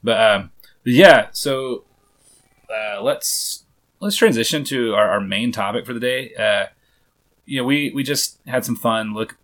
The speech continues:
going through, like, the nostalgia of listening to these, these older songs.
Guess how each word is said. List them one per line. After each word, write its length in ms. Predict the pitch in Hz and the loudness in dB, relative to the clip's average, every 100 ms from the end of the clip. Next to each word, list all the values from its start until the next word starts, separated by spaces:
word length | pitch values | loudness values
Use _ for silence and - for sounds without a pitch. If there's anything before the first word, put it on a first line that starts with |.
| _ _ 107 - | _ _ -20 -12
going 240 | 110 107 | -8 -8
through, 200 | - 104 | -8 -10
like, 180 | 101 101 | -10 -14
the 100 | 98 | -16
nostalgia 580 | 92 - 95 95 98 92 | -14 -10 -6 -6 -8 -12
of 220 | 80 92 | -12 -12
listening 460 | 95 98 - 95 92 | -12 -12 -14 -16 -18
to 160 | - | -18
these, 340 | 92 92 - - _ _ _ | -18 -18 -18 -18 _ _ _
these 160 | 104 - | -12 -8
older 320 | 107 101 113 | -10 -8 -8
songs. 640 | - 107 107 101 101 | -6 -4 -6 -6 -10